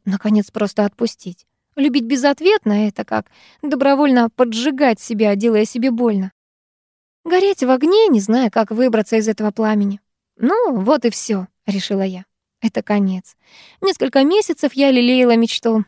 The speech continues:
по-детски глупую, но в глубине души казалось, что все-таки осуществимую. Когда-нибудь. А оказалось, что никогда. Возможно, не от такой большой любви, а уже от обиды слезы снова навернулись мне на глаза.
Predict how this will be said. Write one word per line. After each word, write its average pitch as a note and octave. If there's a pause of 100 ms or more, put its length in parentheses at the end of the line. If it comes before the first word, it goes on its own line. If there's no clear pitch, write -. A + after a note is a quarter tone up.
(140)
по-детски B3
глупую, A#3
но F#4
в A#3+
глубине A3
души G#3+
казалось, G3+
что G3+
все-таки G3+ (240)
осуществимую. G#3+ (360)
Когда-нибудь. G#3 (300)
А C4
оказалось, A3
что -
никогда. G#3 (840)
Возможно, F#4
не D4+
от E4
такой D4
большой C4
любви, A#3+
а G#3
уже G#3
от A#3
обиды A3
слезы G#3
снова D#4
навернулись G3+
мне G3
на G3
глаза. F#3